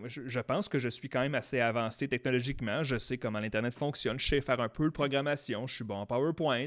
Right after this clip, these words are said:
euh, je fais du Python et ainsi de suite, mais, euh, des fois, quand je vais poser des questions au, à la direction des ressources technologiques à mon cégep, sur un équipement que j'ai besoin, des fois, je vois un prof, euh, souvent de français, de philo, des choses comme ça,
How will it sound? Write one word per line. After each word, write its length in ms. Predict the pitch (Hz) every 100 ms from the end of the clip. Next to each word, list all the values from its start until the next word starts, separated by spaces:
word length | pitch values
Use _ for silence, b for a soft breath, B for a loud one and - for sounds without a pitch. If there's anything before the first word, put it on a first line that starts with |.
| 147
euh, 180 | 127 113 B B B
je 100 | -
fais 100 | 113
du 220 | 110 117
Python 420 | - 156 165 131 156
et 80 |
ainsi 160 | 139 -
de 60 | -
suite, 280 | 151 - B B
mais, 360 | 127 143 147 -
euh, 280 | 123 123 127
des 200 | 131 135
fois, 120 | 185
quand 160 | 208 180
je 80 | 135
vais 80 | 139
poser 220 | 143 139
des 100 | 131
questions 480 | 127 113 - 165 165
au, 240 | 110 104
à 100 | 113
la 100 | 113
direction 420 | 117 123 - 156
des 140 | 139 110
ressources 180 | 113 127
technologiques 540 | 113 117 104 170 -
à 60 | 113
mon 120 | 107
cégep, 460 | - 117 233 - b b
sur 360 | - 110 107 98 90
un 140 | 95
équipement 420 | 107 - - 120
que 100 | 117
j'ai 140 | 107 104
besoin, 400 | 110 107 147 214 B B
des 80 | 117
fois, 140 | - 247
je 120 | 147
vois 180 | 135 156
un 100 | 113
prof, 440 | - 143 156 -
euh, 220 | 123 117 113
souvent 340 | - 202 240
de 80 | 202
français, 540 | - 208 - 139 139
de 80 | 139
philo, 520 | - 139 139 143 139
des 120 | 135
choses 200 | 135 170
comme 140 | - 139
ça, 300 | - 143